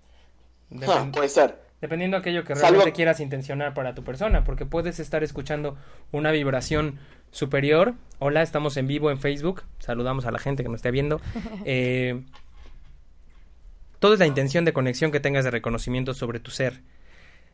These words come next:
Speaker 1: Tú puedes estar escuchando hasta el ruido del tráfico en la calle, pero si tú estás en una intención de vibración superior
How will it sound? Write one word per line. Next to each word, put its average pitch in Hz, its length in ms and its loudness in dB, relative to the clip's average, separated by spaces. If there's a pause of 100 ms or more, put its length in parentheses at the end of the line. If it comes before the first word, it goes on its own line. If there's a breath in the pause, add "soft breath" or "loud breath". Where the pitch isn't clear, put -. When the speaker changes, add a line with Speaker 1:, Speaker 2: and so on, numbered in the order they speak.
(140 soft breath)
Speaker 1:
Tú 180 140 2
puedes 175 200 6
estar 143 320 2
escuchando 143 560 0
hasta 131 160 -2
el 123 120 0
ruido 143 260 6
del 127 120 0
tráfico 139 420 0
en 127 40 0
la 127 140 0
calle, 135 320 2
pero 120 240 0
si 123 140 -8
tú 160 100 0
estás 160 260 0
en 156 100 0
una 147 140 -2
intención 135 420 -4
de 131 80 -2
vibración 123 500 -2
superior 127 420 -4